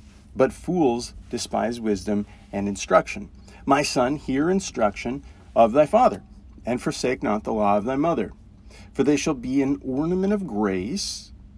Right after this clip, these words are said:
Grace is that gift which we don't deserve. It goes far and, uh, far and beyond mercy. Mercy is getting what we don't deserve. So if I get a p-, speeding ticket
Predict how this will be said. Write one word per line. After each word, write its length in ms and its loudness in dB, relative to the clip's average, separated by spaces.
Grace 340 2
is 180 -2
that 280 0
gift 500 0
which 240 -4
we 240 -2
don't 300 4
deserve. 540 -4
It 100 -2
goes 240 0
far 420 2
and, 140 0
uh, 260 -4
far 280 4
and 160 2
beyond 540 0
mercy. 400 -2
Mercy 420 4
is 160 -2
getting 540 0
what 120 0
we 140 0
don't 260 -2
deserve. 360 -8
So 220 0
if 160 0
I 100 8
get 140 2
a 60 0
p-, 220 -10
speeding 380 -2
ticket 320 -4